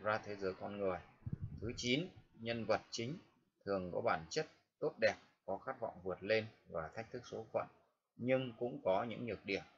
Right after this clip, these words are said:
trong hành xử hoặc sai lầm trong đánh giá. Hai, hãy tóm tắt hai trong số các văn bản đã đọc ở học kỳ một,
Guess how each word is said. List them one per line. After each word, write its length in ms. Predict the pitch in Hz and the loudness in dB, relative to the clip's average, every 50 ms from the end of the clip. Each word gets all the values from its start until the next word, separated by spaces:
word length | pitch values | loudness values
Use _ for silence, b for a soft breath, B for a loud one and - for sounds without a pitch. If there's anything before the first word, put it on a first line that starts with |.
| _ _ - | _ _ -4
trong 280 | - 117 107 101 110 117 - - _ _ _ _ _ _ _ | -2 0 0 0 -2 -6 -10 -16 _ _ _ _ _ _ _
hành 180 | - 107 101 95 | 0 0 2 2
xử 260 | - - 113 101 85 - - - - - - | 2 2 2 2 0 -2 -8 -18 -20 -14 -2
hoặc 200 | 101 101 90 80 - - - - - - - - - | 0 0 0 0 -4 -12 -20 -20 -14 -10 -8 -2 0
sai 160 | 104 101 101 | 2 2 4
lầm 280 | 95 101 95 87 85 82 - - - - - - - _ _ _ _ - | 6 6 6 4 2 -6 -14 -18 -20 -20 -20 -20 -20 _ _ _ _ -4
trong 440 | - 104 101 98 98 95 92 - | 0 2 2 2 2 -2 -4 -4
đánh 180 | 90 87 92 98 | -2 -2 0 4
giá. 260 | 92 98 101 - - - - - _ _ _ _ _ _ _ _ _ _ _ _ _ _ _ _ _ _ _ _ _ _ _ _ _ _ _ _ _ | 6 6 6 6 4 -2 -16 -20 _ _ _ _ _ _ _ _ _ _ _ _ _ _ _ _ _ _ _ _ _ _ _ _ _ _ _ _ _
Hai, 280 | - 117 120 120 - - - - _ _ _ _ _ _ _ _ _ | 6 8 8 8 8 4 -4 -18 _ _ _ _ _ _ _ _ _
hãy 140 | 110 113 117 | 2 2 4
tóm 180 | - 107 113 135 | 4 4 4 4
tắt 140 | 156 165 165 | 4 4 4
hai 260 | 147 147 143 139 135 | 6 6 8 8 8
trong 180 | 131 131 127 | 6 4 2
số 160 | 117 117 117 120 | 2 0 -2 0
các 120 | - 147 | 0 -2
văn 260 | 139 127 131 123 120 | 0 2 2 4 6
bản 180 | 120 113 - - - - - - | 6 6 4 4 -2 -12 0 2
đã 240 | 98 - - 120 120 - 113 | 2 4 4 2 2 6 6
đọc 160 | 107 - - - - | 6 6 6 0 -2
ở 140 | - 95 85 | 0 0 0
học 200 | 82 82 82 - - | 0 -2 -6 -8 -8
kỳ 80 | 87 | -8
một, 260 | 85 82 82 82 80 | -6 -4 -4 -4 -4